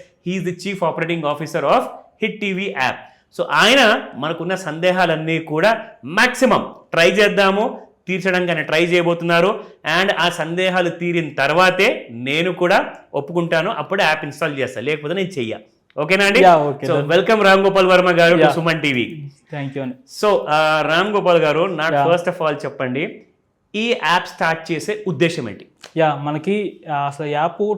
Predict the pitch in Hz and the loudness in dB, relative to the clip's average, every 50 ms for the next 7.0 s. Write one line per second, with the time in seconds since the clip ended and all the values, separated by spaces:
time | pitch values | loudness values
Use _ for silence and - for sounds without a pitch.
0 | 208 - 208 208 214 220 220 220 220 180 170 190 196 190 170 170 170 190 202 202 | -4 -4 -2 0 2 0 0 0 0 -4 -2 -2 -2 -2 -2 -2 0 0 0 -2
1 | 185 165 151 151 147 - _ 156 151 151 151 160 139 - 143 127 127 123 120 120 | -2 -4 -6 -8 -12 -8 _ -2 -2 -2 -2 -6 -6 -6 -8 -8 -8 -10 -10 -12
2 | - - _ _ _ _ _ - _ 165 170 170 240 254 254 - - 170 175 170 | -16 -20 _ _ _ _ _ -12 _ 0 2 4 4 4 4 2 0 -4 0 2
3 | 175 190 208 220 226 220 208 190 180 180 196 202 220 214 208 208 214 214 202 185 | 4 4 4 4 2 0 0 0 0 0 0 0 2 2 2 0 0 -2 -2 -2
4 | 175 170 220 254 277 - - - - _ _ - 180 185 196 190 185 180 185 190 | -2 0 0 0 0 -2 -10 -20 -20 _ _ -2 -2 0 0 2 4 4 4 4
5 | 208 214 208 190 214 220 - - - - _ - - 202 185 196 190 - 220 190 | 2 0 2 2 2 2 0 -2 -10 -18 _ -6 2 4 4 4 4 0 -2 -2
6 | 160 156 156 147 156 175 208 214 233 233 214 196 175 160 185 233 254 - - | 0 -2 -2 0 2 2 2 4 4 4 4 4 2 0 0 -2 -4 -10 -18